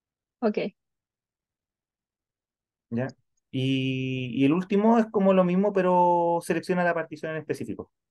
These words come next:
Speaker 2: Eh, después del S ran, eh, menos P general, menos N tres en el caso del ejercicio.
Speaker 1: Ah, bueno,
Speaker 2: Ahí,
Speaker 1: pero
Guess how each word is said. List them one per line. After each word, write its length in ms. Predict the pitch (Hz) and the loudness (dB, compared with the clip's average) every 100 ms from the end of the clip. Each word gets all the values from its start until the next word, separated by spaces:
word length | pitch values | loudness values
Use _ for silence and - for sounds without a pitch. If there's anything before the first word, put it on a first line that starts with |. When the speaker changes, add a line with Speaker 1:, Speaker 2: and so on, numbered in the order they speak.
| _ _ _ _ _ _ _ _ _ _ - | _ _ _ _ _ _ _ _ _ _ -6
Speaker 2:
Eh, 200 | 120 117 | -2 0
después 280 | 120 151 | 2 6
del 100 | 151 151 | 6 6
S 160 | 151 | 2
ran, 300 | 156 185 226 - _ _ _ _ _ _ _ _ _ _ _ | 2 2 -2 -10 _ _ _ _ _ _ _ _ _ _ _
eh, 840 | 127 123 123 120 117 117 113 117 113 | -8 -6 -6 -8 -6 -6 -4 -4 -2
menos 340 | 127 131 127 | -2 -2 -4
P 360 | - 160 175 - _ _ _ _ _ _ _ _ _ _ _ _ _ _ _ _ _ | -2 -2 -2 -8 _ _ _ _ _ _ _ _ _ _ _ _ _ _ _ _ _
general, 520 | - 139 127 151 202 - _ _ _ _ _ _ _ _ _ _ _ _ _ _ _ _ _ _ - | -6 -2 2 0 0 -12 _ _ _ _ _ _ _ _ _ _ _ _ _ _ _ _ _ _ -10
menos 300 | 120 127 127 | -4 -2 -2
N 160 | 131 117 | -2 -2
tres 240 | 135 135 _ | -2 -4 _
en 140 | 127 123 | -12 -10
el 100 | 123 | -8
caso 220 | 127 127 | -8 -6
del 100 | 127 | -6
ejercicio. 680 | 127 127 135 143 165 175 190 _ _ _ _ _ _ _ _ - | -8 -10 -10 -8 -8 -8 -12 _ _ _ _ _ _ _ _ -8
Speaker 1:
Ah, 120 | 202 | -4
bueno, 180 | 185 151 | -2 0
Speaker 2:
Ahí, 80 | 151 | 0
Speaker 1:
pero 280 | 170 196 190 | -2 -2 -4